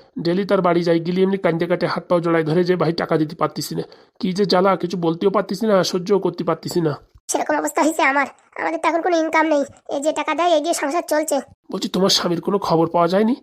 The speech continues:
Speaker 2: পাওয়া গেছে, মাতাল হয়ে গেছে, কেউ চিনতে পারতিছে না।
Speaker 1: মাতাল হয়ে গেছে যতদূর সম্ভব? আমি তো জানি ওই হাগু এরকম মদ টদ কিছু খায় না।
Speaker 2: মাতাল মানে ব্রেন শর্ট হয়ে গেছে।
Speaker 1: ও, তাই বলো। ঠিক আছে মা, আসি তাহলে, হ্যাঁ,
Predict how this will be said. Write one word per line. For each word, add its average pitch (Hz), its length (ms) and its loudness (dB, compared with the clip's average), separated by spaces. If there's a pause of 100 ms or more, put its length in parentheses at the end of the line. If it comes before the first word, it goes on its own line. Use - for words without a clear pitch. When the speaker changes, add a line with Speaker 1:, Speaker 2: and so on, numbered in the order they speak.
(260)
Speaker 2:
পাওয়া 349 240 2
গেছে, 349 320 2
মাতাল 320 300 2
হয়ে 311 160 2
গেছে, 302 200 -2
কেউ 311 200 -2
চিনতে 302 260 -6
পারতিছে 285 360 -4
না। 262 100 -2 (360)
Speaker 1:
মাতাল 143 340 0
হয়ে 226 240 2
গেছে 196 200 -2
যতদূর 160 360 -4
সম্ভব? 220 360 0 (240)
আমি 202 220 -2
তো 220 120 -2
জানি 208 220 2
ওই 208 140 4 (220)
হাগু 190 400 4
এরকম 196 320 2 (280)
মদ 170 300 2
টদ 196 120 -4
কিছু 214 220 -4
খায় 160 300 0
না। 156 220 0 (140)
Speaker 2:
মাতাল 302 280 2
মানে 381 200 2
ব্রেন 339 240 2
শর্ট 311 200 -2
হয়ে 277 180 0
গেছে। 262 200 -4 (160)
Speaker 1:
ও, 185 580 4 (100)
তাই 160 220 -2
বলো। 160 460 2 (180)
ঠিক 208 200 0
আছে 208 160 4
মা, 190 160 4 (280)
আসি 196 180 -4
তাহলে, 180 240 2
হ্যাঁ, 202 160 2